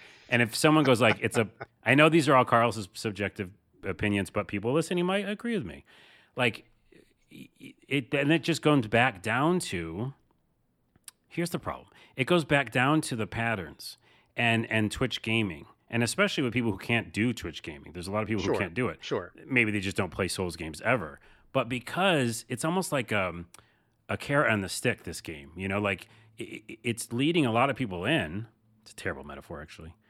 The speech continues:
Speaker 1: Eh, but, you know, like, and I'm coming in and I'm
Speaker 2: <laughs>
Speaker 1: enjoying it.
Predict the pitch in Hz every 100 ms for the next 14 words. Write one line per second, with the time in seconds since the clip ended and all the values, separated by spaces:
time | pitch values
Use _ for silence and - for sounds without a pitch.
0 | _ _ _ - 131 120 139 127 - 165
1 | 107 107 123 123 139 143 135 113 101 90
2 | 107 120 110 117 107 - 113 147 143 87
3 | 87